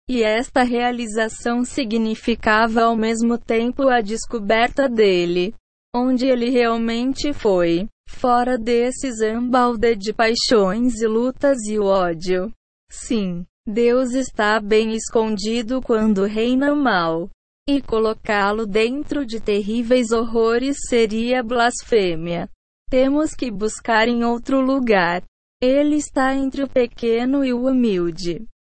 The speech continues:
Ele está com as vítimas inocentes. Ele está com aqueles que sofreu fer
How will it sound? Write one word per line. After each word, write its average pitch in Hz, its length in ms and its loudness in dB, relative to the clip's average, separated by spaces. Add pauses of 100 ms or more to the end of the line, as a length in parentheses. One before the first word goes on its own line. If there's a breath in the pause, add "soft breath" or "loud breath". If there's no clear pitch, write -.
(140)
Ele 269 260 2
está 233 420 -4
com 269 260 0
as 277 200 0
vítimas 262 720 0
inocentes. 190 1040 -2 (520)
Ele 269 320 2
está 247 380 0
com 269 180 0
aqueles 254 640 2
que 220 120 -6
sofreu 220 640 -2
fer 190 420 2